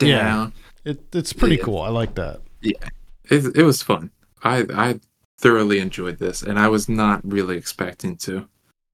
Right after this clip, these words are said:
Speaker 1: Cool. Uh, that's A Haunting in Venice. That's on, uh, Hulu. You can check that out on Hulu.
Speaker 2: Hulu.
Speaker 1: Uh, let's see. I saw Five Nights at Freddy's.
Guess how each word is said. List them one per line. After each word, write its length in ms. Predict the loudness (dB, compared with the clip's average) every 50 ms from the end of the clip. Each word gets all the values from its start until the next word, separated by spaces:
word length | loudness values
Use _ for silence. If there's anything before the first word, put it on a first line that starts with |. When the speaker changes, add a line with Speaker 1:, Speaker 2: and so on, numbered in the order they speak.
| _ _ _ _ _ _ _ _
Speaker 1:
Cool. 240 | -2 -2 -2 -2 -4 -10 -16 -16 -18 -18 -18 -6 0 4
Uh, 160 | 4 6 6
that's 200 | 4 4 4 4
A 60 | 4
Haunting 320 | 4 6 4 4 4 4 4
in 100 | 4 4
Venice. 360 | 4 4 4 6 4 4 4
That's 260 | 4 2 2 4 4
on, 320 | 4 4 4 4 4 2 2
uh, 280 | 0 0 -2 -2 0
Hulu. 420 | 2 2 2 4 2 -2 -4 -8 -20 -20 _ -20 -18
You 40 | -16
can 80 | -14 -8
check 200 | -6 -6 -6 -4
that 140 | -4 -4 -2
out 140 | -4 -4 -4
on 140 | -6 -8 -6
Hulu. 460 | 0 0 2 2 2 -2 -6 -10 -14 -16 -20 _ _ _ _ _ -20 -20 _ _ _ -20 _ _ _ _ 4
Speaker 2:
Hulu. 520 | 4 4 4 0 -6 -6 -8 -8 -10 -12 _ _ _ _ _ _ -20 _ _ _ _ _ _ _ _ _ _ _ _ _ _ _ _ 2
Speaker 1:
Uh, 320 | 4 6 8 8 8 8
let's 180 | 6 4 4 6
see. 80 | 6
I 100 | 6 6
saw 220 | 6 6 6 6 6
Five 360 | 6 4 4 6 6 6 6
Nights 280 | 6 6 4 4 4 2
at 120 | 0 0
Freddy's. 800 | 0 2 4 4 6 6 6 6 6 4 4 2 0 -8 -10